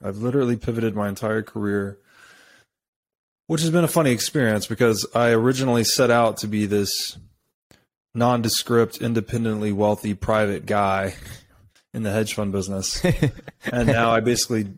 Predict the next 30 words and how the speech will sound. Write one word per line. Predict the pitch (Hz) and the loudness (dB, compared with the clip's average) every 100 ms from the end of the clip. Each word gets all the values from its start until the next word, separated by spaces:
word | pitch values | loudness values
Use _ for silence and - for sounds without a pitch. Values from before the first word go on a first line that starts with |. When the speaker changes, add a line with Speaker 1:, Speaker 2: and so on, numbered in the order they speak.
| - | -10
Speaker 1:
just | 110 101 95 | -8 -8 -4
dumped | 110 117 104 | -2 -2 -2
all | 104 104 | 0 0
of | 98 | 2
that | 107 117 | 2 2
and | 104 | 0
said, | 92 104 98 | -2 -2 0
"I'm | 98 101 | -2 -4
gonna | 101 98 | -4 -4
just | 92 | -6
step | - 107 98 | -6 -6 -6
into | 98 95 | -8 -4
this | 95 - | -4 -4
spotlight | - 104 85 - 101 101 - | -4 -2 -2 -2 -2 -4 -6
thing, | 98 98 101 101 - | -8 -6 -6 -8 -6
at | 165 | -4
le-, | 294 - | -4 -4
in | 151 | -4
the | 127 | 0
Bitcoin | 175 - 127 104 | -2 0 -2 0
world | 104 101 | 0 0
at | 104 | -2
least, | 139 156 - | -2 -2 -4
to | - | -8
just | 104 113 - - - | -6 -6 -6 -8 -8
share | - - 131 156 | -2 0 4 4
what | 139 120 | 4 2
I'm | 113 104 101 - _ - | 2 0 -6 -12 _ -6
finding." | 107 160 180 95 98 _ _ _ _ _ _ _ _ | -2 0 -2 -4 -10 _ _ _ _ _ _ _ _
Um, | - 117 117 117 113 | 0 2 4 2 -4